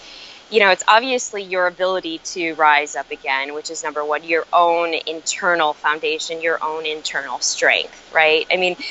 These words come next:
there were points in my journey, and especially when I, when I, you know, had the courage to finally leave, you know, the marriage that I was in <clears throat> and to leave the entire life that came along with that. Um,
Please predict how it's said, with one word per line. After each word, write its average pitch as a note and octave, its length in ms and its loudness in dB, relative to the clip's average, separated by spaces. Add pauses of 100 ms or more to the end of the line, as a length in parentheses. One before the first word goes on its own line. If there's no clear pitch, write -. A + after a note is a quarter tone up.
(200)
there D4+ 220 6
were B3 160 -2
points F3 580 -10
in F3+ 220 -12
my D#3+ 200 -2
journey, D#3 560 -8
and F3 120 -8
especially E3+ 720 0
when E3 160 0
I, D#3+ 180 0 (140)
when E3 140 -10
I, D3+ 240 -2
you E3+ 80 -12
know, D#3 120 -4
had G3 360 2
the G3 60 -4
courage D#3+ 460 -4
to F3 60 -16
finally D#3 520 -8
leave, E3+ 380 -8 (520)
you F3 100 2
know, D#3+ 120 4 (120)
the D#3+ 80 -6
marriage F3 400 4
that E3+ 120 2
I D#3+ 120 4
was D#3+ 240 -4
in F3+ 380 -4 (100)
<clears throat> C4+ 120 -6 (280)
and F#3 280 -2
to F#3 100 -6
leave G#3+ 280 -2
the F3 120 -2
entire E3 440 2
life E3 440 2
that - 180 -12
came E3+ 180 -12
along D#3 360 -4
with G#3+ 220 -6
that. - 260 -8 (640)
Um, F3+ 420 4